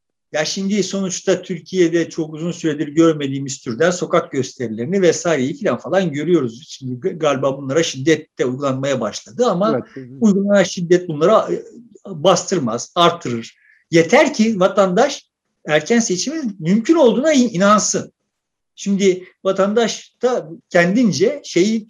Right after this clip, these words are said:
Speaker 1: test ediyor, yani muhalefeti test ediyor.
Speaker 2: Evet.
Speaker 1: Zaten sıkıntı buradan çıkar. Muhalefet şu-, şunu hisseder. Bunlar hisle olur yani. Bunlar böyle akıl yürütmelerle olmaz.
Speaker 2: Evet, evet.
Speaker 1: Çok akıl yürütüyoruz yani.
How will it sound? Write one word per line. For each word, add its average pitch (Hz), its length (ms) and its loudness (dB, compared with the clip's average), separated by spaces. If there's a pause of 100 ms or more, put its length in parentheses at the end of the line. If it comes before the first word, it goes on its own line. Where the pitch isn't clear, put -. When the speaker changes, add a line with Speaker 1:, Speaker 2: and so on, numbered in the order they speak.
Speaker 1:
test 247 320 0
ediyor, 135 340 -4
yani 113 180 -10
muhalefeti 147 580 2
test 269 300 0
ediyor. 113 340 -6
Speaker 2:
Evet. 127 140 -20 (140)
Speaker 1:
Zaten 175 320 2
sıkıntı 226 500 0
buradan 240 280 4
çıkar. 120 360 -6
Muhalefet 185 580 0 (360)
şu-, 185 300 -12
şunu 233 200 -6
hisseder. 226 720 2 (400)
Bunlar 226 300 2
hisle 294 320 0
olur 160 260 0
yani. 123 260 -8
Bunlar 240 300 -2
böyle 254 120 0
akıl 196 280 -8
yürütmelerle 285 500 0
olmaz. 269 380 2
Speaker 2:
Evet, - 280 -20
evet. 131 100 -12
Speaker 1:
Çok 370 220 2
akıl 285 200 0
yürütüyoruz 147 600 -2
yani. 92 160 -16